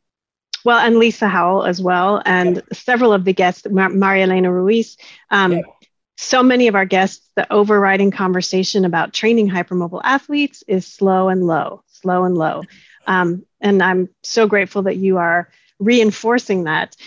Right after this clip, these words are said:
Speaker 1: So, so as you're moving forward with rhythmic gymnastics, um, what are, are there any hurdles that you're still facing today and as a coach, and w-, what are your hopes for the sport as it moves forward?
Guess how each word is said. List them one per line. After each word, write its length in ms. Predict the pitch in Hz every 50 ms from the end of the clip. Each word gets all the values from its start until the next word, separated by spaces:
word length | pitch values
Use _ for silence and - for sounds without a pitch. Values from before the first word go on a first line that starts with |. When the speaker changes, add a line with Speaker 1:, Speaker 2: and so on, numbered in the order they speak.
| - - _ _ _
Speaker 1:
So, 420 | - - 233 220 220 214 208 - - 202
so 140 | - 254
as 200 | 226 226 240 233
you're 100 | 262 254
moving 380 | 240 247 262 302 339 349 349 320
forward 600 | - - - 320 359 349 254 190 180 185 190 190
with 240 | 196 202 202 202 208
rhythmic 320 | 214 220 220 240 226 185 185
gymnastics, 880 | - 208 196 190 185 180 214 226 - - - 185 175 - - - - _ _ _ _ -
um, 300 | - 202 202 196 196 190 - -
what 260 | - 202 214 220 226
are, 300 | 254 247 240 233 - - _ -
are 140 | - 226 220
there 120 | 220 220
any 180 | 226 233 247 233
hurdles 520 | 220 214 - 226 226 233 262 269 262 - -
that 140 | 214 180 -
you're 100 | 208 196
still 260 | - - - 214 208
facing 420 | - - 190 208 - - 220 208
today 680 | 202 - 220 196 180 190 180 175 180 196 220 262 277 277
and 300 | - 208 202 208 208 202 - - - _ _ _ _ -
as 160 | 208 208 196
a 60 | 202
coach, 440 | - - 208 202 226 269 - - - -
and 220 | - 208 202 202 196
w-, 260 | - - 190 196 - -
what 320 | 202 196 208 214 226 233
are 60 | 262
your 160 | 254 233 208
hopes 400 | 202 - - 226 208 - - -
for 180 | - - 196 185
the 120 | 175 180
sport 520 | 170 - - - - 185 175 160 151 - - -
as 140 | 185 180
it 80 | 175 156
moves 280 | 185 175 165 170 - -
forward? 440 | - 170 151 143 131 123 - 151